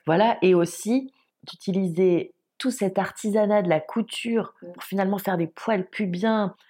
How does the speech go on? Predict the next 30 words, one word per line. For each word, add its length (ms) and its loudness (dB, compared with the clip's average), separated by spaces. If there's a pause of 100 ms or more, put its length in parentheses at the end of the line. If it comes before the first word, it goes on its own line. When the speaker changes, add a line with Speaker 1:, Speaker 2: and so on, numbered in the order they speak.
(160)
Speaker 1:
Ce, 260 -2
ce 200 -2
décalage 760 2
de, 200 2
c'était 300 -8
outrancier 540 -2
à 80 4
l'extrême, 600 0
mais 60 2
en 40 0
même 120 0
temps, 120 -4
ça 120 -2
l'était 160 0
pas 120 0
du 140 -2
tout 140 -4
parce 160 -2
que 60 -4
c'était 260 -4
juste 340 -2
de 160 -2
la 80 0
cou-, 200 -10
de 120 2
la 180 2
haute 140 0
couture 480 -2
et 120 4
Speaker 2:
Ouais. 180 0